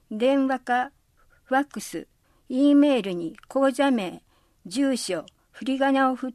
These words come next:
た氏名、電話番号を書いて、市安全なまちづくり協議会事務局、ファックス八三の九九八八、Eメール、エーエヌゼットイーエヌアッ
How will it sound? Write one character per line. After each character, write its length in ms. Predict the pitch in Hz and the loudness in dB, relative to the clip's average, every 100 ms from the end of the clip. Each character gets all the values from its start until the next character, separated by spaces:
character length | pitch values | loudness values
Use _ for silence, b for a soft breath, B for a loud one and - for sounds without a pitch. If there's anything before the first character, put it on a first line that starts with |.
| _ | _
た 140 | 254 | -6
氏 200 | 254 294 | -2 2
名、 300 | 254 208 156 b b b b 196 | 2 0 -6 b b b b -2
電 360 | 233 269 269 | 4 4 6
話 120 | 277 | 4
番 280 | 269 285 247 | 4 4 2
号 220 | 202 190 | 0 0
を 120 | 165 - | -2 -4
書 100 | 220 | -8
い 100 | 190 | -8
て、 320 | - 170 170 b b b | -10 -12 -12 b b b
市 420 | - - 277 262 - | -14 -6 -4 -6 -6
安 320 | 240 262 269 | -4 0 0
全 300 | 254 262 262 | 0 0 0
な 100 | 254 | 0
ま 160 | 240 233 | -2 -4
ち 120 | - | -4
づ 140 | 254 285 | -4 -4
く 140 | 269 | -4
り 160 | 220 - | -6 -6
協 260 | 240 254 | -4 -2
議 140 | 247 247 | -2 -2
会 260 | 262 254 | 0 0
事 120 | 220 | 0
務 180 | 240 240 | 0 0
局、 420 | 240 196 - 170 - b b b b b _ _ | -2 -8 -10 -14 -16 b b b b b _ _
フ 100 | 254 | -2
ァ 60 | 262 | -2
ッ 40 | |
ク 180 | - 208 | -4 -10
ス 260 | - 165 - b b | -8 -10 -12 b b
八 300 | - 220 254 | -12 -8 -6
三 400 | - 269 208 180 | -2 -2 -2 -4
の 160 | 175 - _ | -10 -14 _
九 260 | - 269 254 | -4 -2 -2
九 260 | - 285 | -2 -2
八 320 | 202 185 - 220 | -4 -8 -8 -6
八、 480 | 214 - 175 - b b b - | -6 -8 -12 -12 b b b -4
E 260 | 269 285 269 | 2 4 6
メ 300 | 269 254 180 | 4 2 -2
ー 40 | |
ル、 200 | 170 - _ _ _ - | -6 -10 _ _ _ -4
エ 120 | 269 | 0
ー 220 | 277 285 285 | 0 2 0
エ 20 | |
ヌ 160 | 240 196 | 0 -2
ゼ 200 | 208 247 | -2 -4
ッ 60 | - | -4
ト 160 | 190 175 | -8 -6
イ 300 | 233 262 262 | -4 -4 0
ー 60 | |
エ 80 | 254 | 0
ヌ 200 | 214 175 - _ | -2 -4 -12 _
ア 60 | |
ッ 100 | 240 | -12